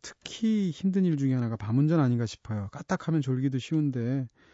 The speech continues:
특히 크레인 운전하시는 분들 옆에서 보면 참 저거 어떻게 다루나 싶을 정도로 어려워 보이잖아요. 네, 조심해서 작업 잘 마치실 수 있기를 바라고요.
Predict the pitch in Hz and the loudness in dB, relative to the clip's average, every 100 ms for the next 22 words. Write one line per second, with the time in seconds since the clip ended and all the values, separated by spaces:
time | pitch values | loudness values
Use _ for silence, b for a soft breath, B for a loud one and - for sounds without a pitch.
0 | b b - - - - 220 208 196 156 | b b -20 -18 -14 0 4 6 6 6
1 | 160 151 151 139 131 139 117 123 131 131 | 6 4 2 0 0 -2 -2 -4 -2 -2
2 | 139 - 139 160 147 - 143 131 131 131 | -2 -12 -6 0 0 -2 -2 0 0 0
3 | - - 135 120 139 120 110 156 175 160 | -2 -12 -8 -4 -2 0 2 4 4 2
4 | 127 117 104 104 123 165 143 - b b | 0 -2 -4 -2 -2 -2 -4 -8 b b
5 | b b b 107 90 - _ _ _ _ | b b b -4 -4 -8 _ _ _ _
6 | _ _ _ _ _ 131 120 135 110 127 | _ _ _ _ _ -6 0 2 2 -2
7 | 190 - _ _ _ 113 110 - 120 131 | -4 -6 _ _ _ -6 -6 -2 0 2
8 | 110 - 123 113 131 - 110 107 110 113 | 0 -6 -12 -8 -8 -6 -6 -6 -4 -4
9 | 113 107 110 180 | -2 -2 -2 -2